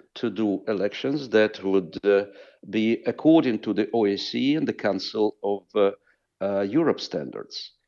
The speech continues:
Number one. Number two, if elections are conducted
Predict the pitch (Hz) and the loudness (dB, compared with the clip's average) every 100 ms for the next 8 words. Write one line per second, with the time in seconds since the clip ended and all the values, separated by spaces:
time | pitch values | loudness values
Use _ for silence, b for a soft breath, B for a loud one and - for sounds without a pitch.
0 | _ _ _ 87 104 101 131 117 87 113 | _ _ _ -4 -2 0 0 0 0 0
1 | 143 104 101 - 185 123 151 - B B | 0 0 -2 0 2 2 0 -6 B B
2 | B _ 127 123 139 131 185 - 127 - | B _ -2 0 2 2 2 -4 -4 -2
3 | 127 - - 147 180 - - 87 | -2 -2 -2 -2 -2 -4 -4 -4